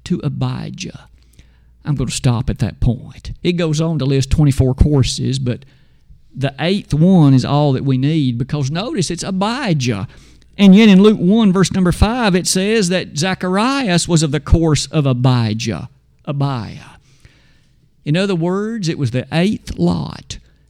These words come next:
that was descriptive of the service of Zachariah as priest. Now, the next thing we might notice in First Chronicles twenty-four is, when did the service of these priests begin?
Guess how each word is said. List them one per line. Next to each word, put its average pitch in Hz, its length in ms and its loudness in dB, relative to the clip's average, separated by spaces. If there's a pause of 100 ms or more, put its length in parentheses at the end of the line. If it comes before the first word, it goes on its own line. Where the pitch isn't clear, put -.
(120)
that 175 180 0
was 156 140 2
descriptive 151 720 -4
of 139 680 -10
the 139 100 -6
service 160 720 0
of 135 120 -4
Zachariah 147 600 -4
as - 140 -8
priest. - 720 -12 (1080)
Now, 196 80 0
the 175 80 4
next 208 300 0
thing 180 180 -2
we 170 100 0
might 165 220 -2
notice 185 380 -6
in - 60 -8
First 175 260 -4
Chronicles 151 400 -2
twenty-four 185 680 0
is, 160 160 -2 (260)
when 247 580 4
did 220 180 2
the 190 80 4
service 190 680 4
of 160 80 0
these 185 180 0
priests 160 380 0
begin? 135 760 -4